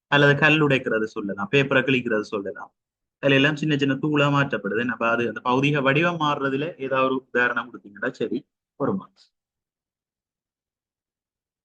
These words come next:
அடுத்த, சீப்பாட் பாருங்க. ஒரு நாள் ஊறவிடப்பட்ட பைட்டம் வித்துகள் மண்ணில் வைக்கப்படும் போது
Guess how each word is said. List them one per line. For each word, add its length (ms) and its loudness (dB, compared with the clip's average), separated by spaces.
அடுத்த, 300 4
சீப்பாட் 540 4
பாருங்க. 360 4
ஒரு 180 4
நாள் 220 2
ஊறவிடப்பட்ட 680 0
பைட்டம் 360 -2
வித்துகள் 320 -4
மண்ணில் 320 -2
வைக்கப்படும் 520 -4
போது 280 0